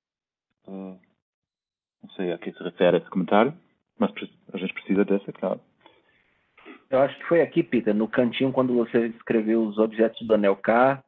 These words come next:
Speaker 2: e aí
Speaker 1: Ah,
Speaker 2: faltou só
Speaker 1: certo,
Speaker 2: falar
Speaker 1: sim.
Speaker 2: do
Speaker 1: Isso é verdade.
Speaker 2: Eu, eu tenho uma pergunta que é o seguinte, seria que ter, teria um,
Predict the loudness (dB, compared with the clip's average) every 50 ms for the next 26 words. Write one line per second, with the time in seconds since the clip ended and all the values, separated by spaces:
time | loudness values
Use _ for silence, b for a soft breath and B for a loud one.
0 | _ _ _ _ _ _ _ _ _ -4 -4 -2 -2 -2 -2 -2 -2 0 2 4
1 | 6 6 6 4 2 0 2 2 4 4 2 0 -2 -2 -4 -4 -8 -12 -14 -16
2 | -20 _ _ _ _ _ _ _ _ _ _ _ _ _ -16 -12 -6 -6 -4 -4
3 | -4 -6 -6 -8 -10 -10 -14 -6 -2 -2 -2 -2 -4 _ _ _ _ _ _ _
4 | _ _ _ _ _ -6 -6 -6 -6 -8 -8 -6 -4 -2 -2 -2 -2 -4 -8 _
5 | _ -8 -6 -6 -6 -6 -6 -6 -6 -6 -4 -6 -6 -6 -4 -2 -2 -2 -2 -6
6 | -8 -10 _ -4 -2 -2 -2 -2 -6 -10 _ _ -6 -4 -2 -2 -4 -4 -4 -6
7 | -6 -6 -8 -8 -10